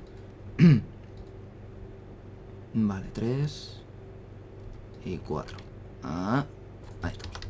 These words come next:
Vale. Voy a meter esto en el sistema. Vale. Hemos dicho que quiero hacer esto, esto, esto, pum. Uno, dos y tres. Pum, lo meto en el sistema. Esto es un puntazo que te cagas, nano.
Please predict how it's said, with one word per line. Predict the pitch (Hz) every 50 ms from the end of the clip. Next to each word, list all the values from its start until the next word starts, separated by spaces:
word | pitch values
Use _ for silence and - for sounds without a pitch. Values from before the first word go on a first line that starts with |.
| - - -
Vale. | - - - - - - - - - - - - - - - - - - - - - - - - - - - - - - - - - -
Voy | 76 71
a |
meter | 50 - 64 57
esto | - - - - - - - - - - -
en | - 90
el | 71
sistema. | 71 - - - - - - 127 131 135 139 135 139 139 139 135 - - - - - - - - - - - - - -
Vale. | 107 87 - - - - - - - - - - - - - - - -
Hemos | 117 120 120 113 104 95
dicho | 92 90 - 92
que | 87 92
quiero | 87 104 98
hacer | 92 - - 82 107
esto, | 143 156 147 - - - - - - 139 135 139 135 - - - -
esto, | - 113 110 107 - - - - - - - - 104 98 - - - -
esto, | 98 101 104 - - - - - - 107 107 98 - - -
pum. | - 90 - - - - - - - - - - - - - - - -
Uno, | - 95 80 58 - - - -
dos | 104 127 127 - - - - - - -
y | 85
tres. | 85 - 90 85 - - - - - - - - - - - - - - - - -
Pum, | - 92 82 - -
lo | - 92 92
meto | 92 98 98
en | 92
el | 92 95
sistema. | - 76 - - 58 55 - - - - - - - - - - - - - - - - - - - - - -
Esto | - - - 98
es | 92 -
un | 95 87
puntazo | - 85 85 - - 107 - 120
que | 95 92
te | - -
cagas, | - - - - - - -
nano. | - -